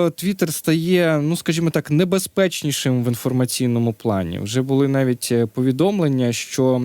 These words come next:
е, кількість агресивного, е, ну, мови ворожнечі там збільшилася із приходом Ілона Маска.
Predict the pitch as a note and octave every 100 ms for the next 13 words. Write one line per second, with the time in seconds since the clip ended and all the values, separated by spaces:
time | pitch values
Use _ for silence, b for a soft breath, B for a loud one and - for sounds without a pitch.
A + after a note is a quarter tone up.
0 | B2+ B2+ B2 A#2+ A2+ - E3 D3+ - C3
1 | - - - C3 A#2+ C#3 C#3 - D3+ B2+
2 | B2 A#2 A#2+ A#2 A2 - A2+ A2+ A2+ A2+
3 | D#3+ B2 A2+ C3 C#3 C3 C3 C#3 B2 G3
4 | A#3 - - C#3 C#3 C#3+ B2 D3+ D3 -
5 | A2 G#2 - G2 G#2+ - A#2 - B2+ A#2+
6 | A2 B B B B2+ A2+ G#2+ F#2 - -